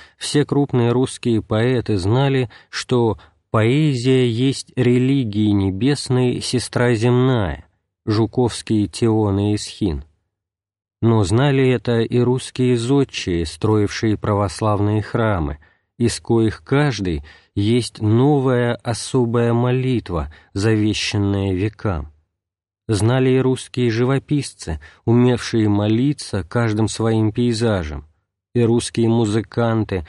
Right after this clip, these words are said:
изливавшие в своих сонатах, симфониях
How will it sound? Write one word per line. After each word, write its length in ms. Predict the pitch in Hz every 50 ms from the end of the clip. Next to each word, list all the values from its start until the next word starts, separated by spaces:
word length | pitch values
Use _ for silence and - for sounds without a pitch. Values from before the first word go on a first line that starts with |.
| - - _ _
изливавшие 720 | - 117 107 104 113 113 110 120 117 101 - - - 113 107
в 60 | -
своих 480 | - - 113 113 110 113 113 107 - - -
сонатах, 760 | - - - 113 107 107 110 113 117 117 113 - 107 90
симфониях 800 | - - - 110 101 85 - - 127 135 147 135 113 95 85 78